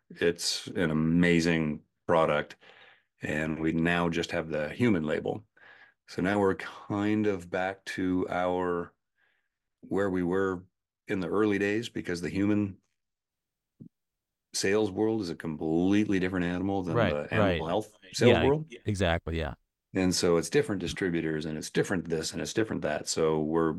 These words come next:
Speaker 1: we're now back to square one, where we're trying to figure out how to get that in, in, in the, in the C V S's of the world and that kind of thing.
Speaker 2: Right.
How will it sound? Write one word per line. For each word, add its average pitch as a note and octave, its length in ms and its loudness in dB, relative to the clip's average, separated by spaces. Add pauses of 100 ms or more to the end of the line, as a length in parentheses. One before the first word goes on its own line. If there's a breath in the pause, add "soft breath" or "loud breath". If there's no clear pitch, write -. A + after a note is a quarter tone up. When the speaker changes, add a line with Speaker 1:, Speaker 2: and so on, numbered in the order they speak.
(120)
Speaker 1:
we're D#2+ 200 0
now F2+ 340 2
back D#2+ 320 -2
to D#2 360 -4 (960)
square F2+ 300 2
one, D#2 360 0
where D2+ 160 -4
we're D#2 120 -4
trying D#2+ 220 -4
to D2 80 -6 (260)
figure E2 240 4
out D#2+ 140 2
how E2 140 0
to D2+ 80 -4
get E2 480 -2
that E2 180 2
in, D#2 280 -2
in, D2+ 480 -2
in D#2 180 -2
the, D2 260 -4 (1000)
in G#2+ 120 4
the F#2 80 4
C G2 160 2
V E2+ 160 4
S's D#2+ 280 -2
of D2+ 100 -6
the D#2 80 -6
world D2+ 320 -6
and D#2 140 -4
that - 140 -6
kind - 160 -4
of - 60 -8
thing. - 240 -2 (240)
Speaker 2:
Right. E2+ 280 -2